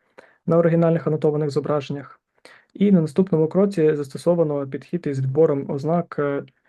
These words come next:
е, що, е, включав відбір, е, пікселів, які, е, е, да. І в наступному кроці, е, застосовано було підхід, е, відбору ознак, що включав, е, відбір пікселів із найбільшою частотою,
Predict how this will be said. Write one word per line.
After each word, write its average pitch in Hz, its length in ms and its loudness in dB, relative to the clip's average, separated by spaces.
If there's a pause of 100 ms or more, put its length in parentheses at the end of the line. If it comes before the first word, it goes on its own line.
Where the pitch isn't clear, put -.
(280)
е, 139 160 0
що, 151 460 0
е, 196 140 -6
включав 143 680 -4
відбір, 139 380 -2
е, 143 160 -4
пікселів, 151 520 -6
які, 139 380 -4 (640)
е, 139 320 -4 (1040)
е, 131 300 0 (2250)
да. 135 220 -4 (760)
І 185 80 2
в 165 40 2
наступному 170 380 2
кроці, 196 420 2
е, 143 80 0
застосовано 151 580 -2
було 147 220 -2
підхід, 165 560 -6
е, 147 120 0
відбору 151 340 2
ознак, 185 300 0
що - 140 -8
включав, 139 560 -6
е, 131 340 -6 (260)
відбір 139 300 -6
пікселів 139 420 -8
із 139 100 -2
найбільшою 139 420 -4
частотою, 233 580 0